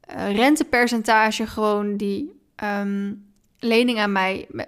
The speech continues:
ja, met mij afgesloten. Nou, dus wij dachten toen, "Vet goede deal."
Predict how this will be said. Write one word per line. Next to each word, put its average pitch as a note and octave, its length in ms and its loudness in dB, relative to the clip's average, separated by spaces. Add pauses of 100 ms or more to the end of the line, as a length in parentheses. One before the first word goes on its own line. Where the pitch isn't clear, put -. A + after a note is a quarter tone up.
ja, A3+ 140 -4
met G#3 120 -4
mij G3 120 -2
afgesloten. C4 920 0
Nou, A3 120 -2
dus G#3 100 -6
wij A3+ 220 4
dachten A#3 320 -2
toen, A3 200 0
"Vet - 240 -4
goede G#3+ 340 0
deal." C4 360 0